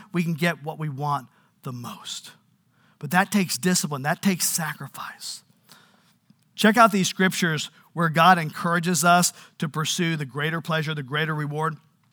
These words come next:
Over in Hebrews eleven, God says the reason Moses gave up the treasures and pleasures of Pharaoh's palace is because he was looking ahead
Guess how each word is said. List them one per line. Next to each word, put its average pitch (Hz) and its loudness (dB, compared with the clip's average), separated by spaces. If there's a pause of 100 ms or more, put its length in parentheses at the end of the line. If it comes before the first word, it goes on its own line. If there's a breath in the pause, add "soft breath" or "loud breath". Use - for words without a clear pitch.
(440)
Over 190 6
in 185 4
Hebrews 185 4
eleven, 160 2 (840 soft breath)
God 202 10
says 208 4
the 170 0
reason 196 2
Moses 170 2
gave 170 2
up 170 2
the 147 -6
treasures 170 -2
and 143 -6
pleasures 165 -2
of 135 -8
Pharaoh's 160 -4
palace 156 0 (380 loud breath)
is 160 -2
because 156 -2
he 185 0
was 151 -4
looking 170 -4
ahead 151 -4